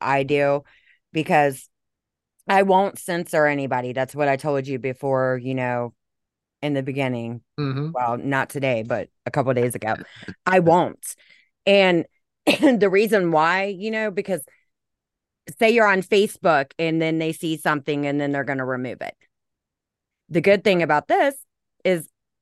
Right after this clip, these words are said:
Speaker 1: my shit is on Google.
Speaker 2: <laughs>
Speaker 1: Good luck to
Speaker 2: Mm.
Speaker 1: you. All you're seeing is a link. <laughs> You know what I mean?
Speaker 2: Uh-huh. You're right.
Speaker 1: <laughs> You don't even know what the hell we're talking about. <laughs> I prefer it that way. And I don't, I don't edit anything that anybody talks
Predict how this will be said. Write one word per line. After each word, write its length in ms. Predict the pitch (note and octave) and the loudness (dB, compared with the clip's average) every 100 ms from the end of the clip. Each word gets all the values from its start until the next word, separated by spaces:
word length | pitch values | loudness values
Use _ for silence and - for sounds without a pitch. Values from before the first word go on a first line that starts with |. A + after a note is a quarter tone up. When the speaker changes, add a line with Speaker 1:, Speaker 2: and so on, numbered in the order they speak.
| - | -4
Speaker 1:
my 340 | D#3 D#3 E3+ | 0 2 0
shit 280 | G#4 B3 F3+ | 0 2 2
is 120 | D#3+ | 4
on 200 | D3+ D3+ | 2 0
Google. 460 | G3+ G4 A3 G3+ D4+ _ _ - | 0 2 4 2 0 _ _ -8
Speaker 2:
<laughs> 760 | G#2 - A#2 G2+ _ _ E3 | -8 -6 -10 -10 _ _ -6
Speaker 1:
Good 160 | E3 G#3+ | 2 2
luck 220 | A3+ A3+ - | 4 0 0
to 100 | E4+ | -4
Speaker 2:
Mm. 120 | C4+ | -2
Speaker 1:
you. 280 | G3+ G3+ G#3+ _ - F3+ | -2 -4 -6 _ -12 -4
All 140 | G3 | 0
you're 220 | G#3+ A#3 | 0 0
seeing 320 | - A#3+ A3 | -2 -4 -2
is 160 | G3+ F3+ | -4 -2
a 100 | F#3 | -4
link. 340 | G#3 G#3+ B2+ - _ - | -4 -8 -12 -20 _ -6
<laughs> 200 | B3 - | -6 2
You 380 | F#4+ C4 G3 G#3 | 4 4 0 -2
know 160 | G#3 | 2
what 80 | C#3 | 2
I 20 | C3 | 2
mean? 180 | C3+ D3 - | -2 -4 -10
Speaker 2:
Uh-huh. 220 | G#2+ D#4 - | -8 -4 -2
You're 220 | B2+ C#3 | 0 2
right. 260 | C3+ B2+ | 2 -2
Speaker 1:
<laughs> 40 | - | -4
You 120 | C#4+ | 2
don't 160 | E4 D4+ | 4 4
even 240 | B3 A#3+ | -2 0
know 180 | D4 F#4 | 2 4
what 140 | C4 | 2
the 100 | A#3+ | 0
hell 280 | A#3 A3 G#3+ | 2 2 2
we're 180 | G3 C#4 | 2 0
talking 420 | A#3+ F3+ F3 F#3 | 0 -2 -2 -8
about. 320 | F3+ G3 A3 - - | -8 -2 -2 -2 -2
<laughs> 680 | F4 - - D#4+ D4+ _ | -2 -4 -20 -20 -20 _
I 100 | - | -4
prefer 440 | - E4 - C4+ C#4 | -4 -4 0 4 4
it 120 | A#3 | 2
that 200 | G3 - | -2 -2
way. 280 | F3 E3+ D#3+ | -2 -4 -4
And 180 | G3+ G3 | -6 -6
I 100 | G3 | -6
don't, 360 | G3+ A3+ B3 B3 _ _ _ _ _ _ _ - | -4 -4 -4 -8 _ _ _ _ _ _ _ -8
I 80 | F#3+ | -4
don't 200 | A3+ A#3+ | -4 -2
edit 300 | G#3 G3+ F3+ - | 0 0 0 -2
anything 520 | F#3 F#3 F#3 F3 E3+ | -8 -8 -8 -6 -4
that 240 | D3 C#3 - | -2 -2 -2
anybody 460 | F3+ F3+ E3 D#3 C#3+ | -4 -2 -2 -2 -4
talks 520 | C#3+ D#3 D#3 - | -4 -2 -2 -6